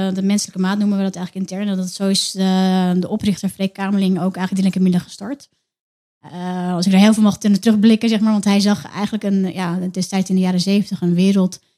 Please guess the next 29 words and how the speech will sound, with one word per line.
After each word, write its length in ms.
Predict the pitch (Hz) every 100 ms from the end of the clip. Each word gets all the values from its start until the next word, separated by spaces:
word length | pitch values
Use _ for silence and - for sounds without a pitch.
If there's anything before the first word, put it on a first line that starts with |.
| _
die 140 | - 175
eigenlijk 280 | 196 - 185
steeds 200 | 214 -
onpersoonlijker 680 | 214 190 175 208 233 220
werd. 280 | 208 220 254
En 140 | 170 190
hij, 340 | 180 180 185
eh, 640 | 185 185 180 175 160 165
liep 120 | 185 190
toen 180 | 196 147
ooit 160 | 190
een 180 | 190 180
kruidenierszaakje 800 | 185 185 185 208 226 233 226 214
binnen 360 | 202 226 269
met 100 | 233
zijn 120 | - 170
vrouw. 400 | 180 208 294 339 _ _ _ _ _ _ _ _
Eh, 60 | -
want 120 | - 180
het 120 | -
was, 180 | 190 -
het 240 | 165 180 -
kwa-, 180 | 185 180
kwamen 220 | 185 185
de 60 | 160
grote 220 | 180 -
ketens 220 | 180 185
kwamen 280 | - 170 156
op. 220 | 190 214